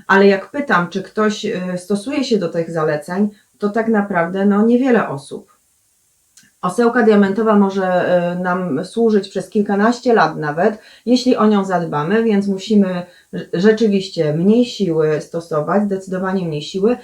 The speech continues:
jak również o nią dbać. W jaki sposób? Wystarczy zwykła szczoteczka do rąk i po użyciu, y, przemyć wodą, raz na jakiś czas szczoteczką, e, wyczyścić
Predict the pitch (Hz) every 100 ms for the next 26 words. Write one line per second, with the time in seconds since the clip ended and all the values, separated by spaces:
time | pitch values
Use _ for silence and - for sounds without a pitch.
0 | - - 208 233 269 269 247 - 208 202
1 | 185 170 139 - - - 196 220 208 214
2 | 214 269 269 - _ - 220 214 254 247
3 | 226 208 220 220 196 196 185 202 - 165
4 | 165 156 196 226 247 - _ 202 208 202
5 | 240 - 202 196 202 - 170 151 156 _
6 | - 175 170 - 262 247 226 208 214 208
7 | 208 202 202 - 220 233 226 202 196 190
8 | 165 196 185 - - 170 180 165 - 151
9 | 143 147 151 147 175 247 247 226 214 -
10 | 190 -